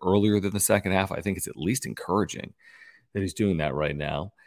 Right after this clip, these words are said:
And then today, Musgrove, again, not at his best, but goes six innings, allows just a couple of runs. Uh, bullpen, you know, when they needed to be good was good. Nick Martinez benefiting from the defense behind him. I wanna say he let five singles in that inning.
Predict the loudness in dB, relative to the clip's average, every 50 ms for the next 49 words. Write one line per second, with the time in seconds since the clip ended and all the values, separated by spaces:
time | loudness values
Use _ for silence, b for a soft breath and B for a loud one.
0 | b b b b b b b 2 4 6 6 6 4 4 4 4 6 6 6 4
1 | 2 2 0 -2 -2 -2 -2 -4 -2 0 0 0 -2 -6 -8 -14 -18 -20 _ _
2 | _ _ _ _ _ -8 -2 0 0 0 0 0 0 0 0 0 -2 -4 -4 -2
3 | -4 -6 -6 -6 _ _ -2 0 0 2 0 -2 -4 -8 -14 -14 -20 _ _ _
4 | -4 -2 0 0 0 -2 -6 _ _ _ _ _ -10 -6 -4 -2 -2 -2 -2 -4
5 | -4 -4 -4 -2 -2 -2 -2 -2 0 0 2 2 0 0 -4 -6 -8 -6 -4 -4
6 | -4 -2 -2 -2 0 0 0 0 0 0 -2 -6 -8 b b b b b b b
7 | b b b -8 -4 -4 -2 -2 -4 -6 -10 _ -2 0 0 0 0 0 2 4
8 | 4 4 4 2 2 0 -2 -6 -8 _ _ _ -8 -6 -2 -2 0 0 2 2
9 | 2 2 0 0 0 2 2 2 2 0 0 2 2 2 4 4 2 2 2 0
10 | 0 0 2 2 2 2 2 -4 -6 -6 -8 -6 -4 -4 -2 -2 -2 -4 -4 -4
11 | -4 -4 -4 -4 -4 -4 -4 -4 -4 -4 -2 0 -2 0 0 -2 -2 -2 -4 -6
12 | -6 -4 -2 -2 0 0 0 0 0 0 0 -2 -2 -2 -2 -2 -2 -2 -4 -6
13 | -4 -2 -2 0 0 2 2 0 2 0 -2 -4 -4 -6 -6 -6 -8 -6 -6 -6
14 | -8 -8 -10 -14